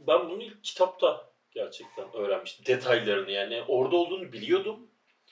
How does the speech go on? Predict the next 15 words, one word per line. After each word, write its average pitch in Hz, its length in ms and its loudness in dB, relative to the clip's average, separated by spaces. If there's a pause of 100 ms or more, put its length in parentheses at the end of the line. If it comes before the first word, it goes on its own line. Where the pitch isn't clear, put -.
(380)
Ama 127 320 0
hikayenin 160 520 4
bu - 100 -10
kadar 127 300 2
detayını 123 480 -6
bilmiyordum. 151 560 -8 (500)
Gerçekten 117 360 -8
ilginçmiş. 117 680 -14 (100)
Mevzu 180 380 -6
şöyle. 101 420 -8 (300)
Cervantes, - 880 -4 (920)
Don 131 160 -4
Quixote'un - 500 -10
yazarı 101 560 -6 (640)
kendisi. - 540 -10